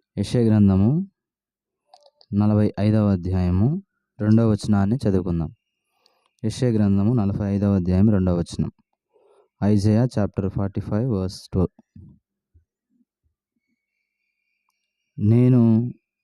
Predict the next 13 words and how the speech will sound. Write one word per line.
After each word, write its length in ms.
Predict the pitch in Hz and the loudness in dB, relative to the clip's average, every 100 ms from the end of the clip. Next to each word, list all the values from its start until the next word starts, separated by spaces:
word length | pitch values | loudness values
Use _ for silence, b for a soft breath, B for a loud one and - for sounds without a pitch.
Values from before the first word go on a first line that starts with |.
| _ _ _ | _ _ _
మీకు 320 | 113 110 117 110 | 0 2 4 4
ముందుగా 460 | 107 110 117 113 | 4 4 4 2
పోవచ్చు, 720 | 110 107 101 - 110 90 101 123 _ _ _ _ _ _ _ _ - | 0 0 0 -2 -4 -4 -6 -16 _ _ _ _ _ _ _ _ -4
మెట్టగానున్న 920 | 101 107 - 131 123 123 120 113 107 | -2 -2 -2 -2 2 2 4 4 2
స్థలములను 540 | 101 - 104 104 101 117 | -2 -2 0 2 2 0
సరాలము 680 | 123 92 98 101 101 110 143 | -2 -4 -2 0 2 2 0
చేసేదను, 540 | 101 - 95 90 95 156 _ _ _ _ _ _ _ _ - | -4 -6 -6 -4 -6 -8 _ _ _ _ _ _ _ _ -12
ఇత్తడి 500 | 110 - 123 123 113 | -8 -2 0 0 0
తలుపులను 560 | 113 107 104 107 107 | -2 -4 0 0 0
పగలగొట్టేదను, 920 | 98 98 98 98 95 98 95 104 156 180 _ _ _ _ _ _ _ | 0 -4 -2 -4 -4 -4 0 0 -2 -8 _ _ _ _ _ _ _
ఇనుప 280 | 107 123 117 120 113 107 104 | 0 0 0 0 0 -2 -4
గడియలను 600 | 101 104 101 101 131 196 - _ _ _ _ _ _ _ _ _ _ - | -2 -2 0 0 0 -2 -10 _ _ _ _ _ _ _ _ _ _ -10
విడగొట్టేదను." 720 | 101 104 104 98 101 92 92 | -4 -2 -2 -2 -4 -2 -2